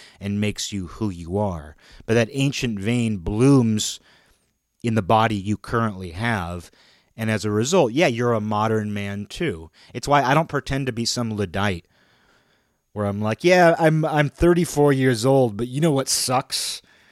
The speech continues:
You know what sucks? Smartphones. You wanna know what else sucks? Social media.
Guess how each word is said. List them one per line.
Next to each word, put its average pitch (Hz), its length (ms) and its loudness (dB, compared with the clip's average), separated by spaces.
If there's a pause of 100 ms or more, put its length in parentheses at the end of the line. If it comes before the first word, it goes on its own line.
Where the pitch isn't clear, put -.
You 147 80 -4
know 160 80 2
what - 80 -2
sucks? - 680 -2 (340)
Smartphones. 113 1080 -6 (500)
You 156 140 0
wanna 170 180 4
know 160 100 4
what 147 140 2
else 143 160 2
sucks? - 680 -2 (1200)
Social 170 480 0
media. 135 640 -2